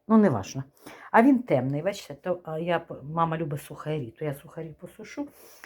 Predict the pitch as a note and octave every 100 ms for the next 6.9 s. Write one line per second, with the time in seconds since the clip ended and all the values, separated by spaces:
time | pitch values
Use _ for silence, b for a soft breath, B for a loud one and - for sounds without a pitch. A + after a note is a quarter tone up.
0 | B - F3 E3 F#3 D#3 D#3 C3+ - -
1 | D3+ C#3 F3 G#3+ C4 C#4 A#3+ G#3+ G#3+ G3
2 | F#3 G3 G3+ F#3+ F3 F#3 G3 F#3 D3+ -
3 | F#3 E3 F3 D#3+ F3 E3 D#3+ D#3+ E3 -
4 | F3+ D3 C#3+ D3+ B B B A3 G#3+ G3+
5 | G#3 A3 F3+ F3+ G3 - F3 - E3 D3+
6 | E3+ E3+ D#3+ D#3 D3 F3 F3+ D4